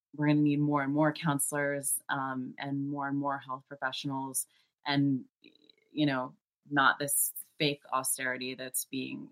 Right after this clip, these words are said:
um, implement-, implemented now. Um, so I think just the bottom line for me is, like, what would a socialist education look like? It would be child-centered. It would be about, um, documenting kids' learning, um,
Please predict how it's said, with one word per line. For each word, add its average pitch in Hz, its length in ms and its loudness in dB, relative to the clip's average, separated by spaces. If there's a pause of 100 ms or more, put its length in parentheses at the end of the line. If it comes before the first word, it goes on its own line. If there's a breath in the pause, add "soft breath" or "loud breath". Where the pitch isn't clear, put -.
um, 139 360 -10
implement-, 135 360 -8 (160)
implemented 143 580 -4
now. - 280 -10 (480)
Um, 151 440 8 (320)
so - 160 2
I 214 100 6
think 285 220 4
just - 240 2
the 202 120 4
bottom 156 360 8
line 147 320 4
for 143 160 -2
me 139 340 0
is, 127 160 -6
like, 131 220 -6
what 139 280 0
would 139 180 -2
a 139 160 -8
socialist 135 580 -6
education 131 540 -6
look 127 180 -8
like? 165 240 -2 (380 soft breath)
It 156 80 4
would 143 160 6
be 139 100 2
child-centered. 185 880 -2
It 147 60 -2
would 143 180 -2
be 143 160 0
about, 135 400 2 (460)
um, 135 500 4
documenting 151 720 4
kids' 147 420 -4
learning, 139 600 0 (420)
um, 135 480 4